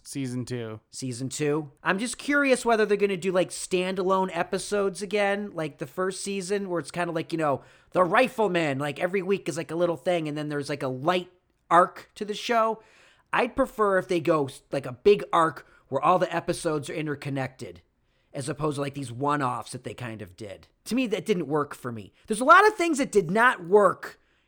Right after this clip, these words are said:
Speaker 2: in The Mandalorian for me, but enough things did. And
Speaker 1: Well, there's
Speaker 2: le-
Speaker 1: only one thing that had to work.
Speaker 2: Oh, Baby Yoda.
Speaker 1: Yeah,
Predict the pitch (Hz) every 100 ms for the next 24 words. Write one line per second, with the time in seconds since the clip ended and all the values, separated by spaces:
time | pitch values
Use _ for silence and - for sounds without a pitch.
0 | _ _ 175 190 190 196 202 196 185 180
1 | 175 160 139 - 143 139 127 _ _ _
2 | _ - 170 170 180 233 - 277 269 202
3 | 196 185 165 151 - _ _ _ _ -
4 | 165 170 175 214 196 170 170 151 147 135
5 | 123 123 113 110 117 104 95 165 151 135
6 | 123 110 98 92 87 90 85 85 - 110
7 | 104 101